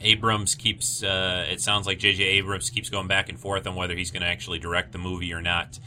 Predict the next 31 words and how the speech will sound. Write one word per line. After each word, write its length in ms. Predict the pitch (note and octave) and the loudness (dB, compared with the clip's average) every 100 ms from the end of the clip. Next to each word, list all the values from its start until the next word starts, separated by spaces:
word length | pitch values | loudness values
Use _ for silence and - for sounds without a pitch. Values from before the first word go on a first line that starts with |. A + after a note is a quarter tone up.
| - - - | -18 -18 2
We'll 100 | G2+ | 4
have 120 | G2 | 4
to 80 | G2 | 4
wait 160 | G2 | 2
and 100 | F2 | 2
see. 400 | - - F#2+ F2+ | -2 0 0 0
The, 260 | E2+ F#2+ F#2 | 0 0 4
uh, 120 | F2+ - - - - - | 2 0 -14 -20 -20 -4
enhanced 440 | G#2 G#2 B2 C#3 - | -2 6 6 6 2
Star 180 | C3 | 2
Trek 220 | B2+ B2 - | 2 2 0
episode 380 | - A#2 A#2+ | 0 -2 -2
for 100 | A#2+ | -2
this 120 | A2+ A2 | -6 -4
past 320 | - A2+ - | 0 -2 -2
weekend, 340 | A2+ A2 A2+ | -6 0 0
which 160 | A2 G#2+ | 0 0
I've 160 | G2+ - | -2 2
got 200 | B2 A#2+ | 2 4
on 80 | |
my 120 | G2+ F2+ | 0 -4
TiVo, 600 | - - F#3+ B2+ G#2 G2 | -4 -4 -4 2 2 2
but 100 | G2 | 0
I've 120 | G2 | 0
got 100 | A2 | 2
to 60 | G2 | 2
watch 360 | G2 A2 - | 6 6 4
still, 280 | - G2+ F#2 | -4 -2 0
was 200 | F#2 F#2 | -2 -2
Amok 380 | F2+ G2+ - - | 2 2 2 -6
Time. 380 | - E2+ D#2+ E2 | -4 -2 -2 -6